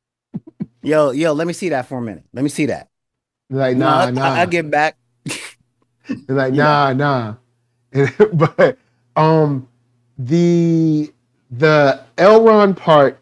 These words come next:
Speaker 2: with, uh, the prince and the princess,
Speaker 1: Durin.
Speaker 2: um,
Speaker 1: Yeah.
Speaker 2: uh, Durin and Disa?
Speaker 1: Yeah.
Speaker 2: Is it Disa? Yeah.
Speaker 1: Bro,
Speaker 2: So,
Speaker 1: I was all
Speaker 2: uh,
Speaker 1: in. I was
Speaker 2: yo,
Speaker 1: all
Speaker 2: the whole thing,
Speaker 1: in.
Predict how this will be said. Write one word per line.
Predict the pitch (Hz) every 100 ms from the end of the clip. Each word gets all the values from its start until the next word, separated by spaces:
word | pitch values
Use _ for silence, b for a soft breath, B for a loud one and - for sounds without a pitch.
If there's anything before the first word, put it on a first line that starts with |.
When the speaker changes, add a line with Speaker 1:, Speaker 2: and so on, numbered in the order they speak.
| -
Speaker 2:
with, | 131 143 143
uh, | 135 135 131 127 123 123 120
the | 120
prince | - 185 185 -
and | 147
the |
princess, | - 175 156 135 117 98 - _ _ _ 110
Speaker 1:
Durin. | 131 147
Speaker 2:
um, | 143 139 135 123 - _ _ -
Speaker 1:
Yeah. | 143
Speaker 2:
uh, | 143 139 135 131
Durin | 123 165 202 214 214 208
and | 170 170 151 135
Disa? | 120 240 262 359 - _ _ _ _ _ _
Speaker 1:
Yeah. | 127 143 165 151 - _ _
Speaker 2:
Is | 127
it | 147
Disa? | 196 220 226
Yeah. | 170 160 110 B B
Speaker 1:
Bro, | 135
Speaker 2:
So, | 151 147
Speaker 1:
I | 139
was | 147 131
all | 135 131
Speaker 2:
uh, | 135
Speaker 1:
in. | 127 120 98 _ _
I | 123
was | 131 123
Speaker 2:
yo, | 147 170 170
Speaker 1:
all | 156 139 135
Speaker 2:
the | 139 151
whole | 143 214 247
thing, | - 226 220 214
Speaker 1:
in. | 131 107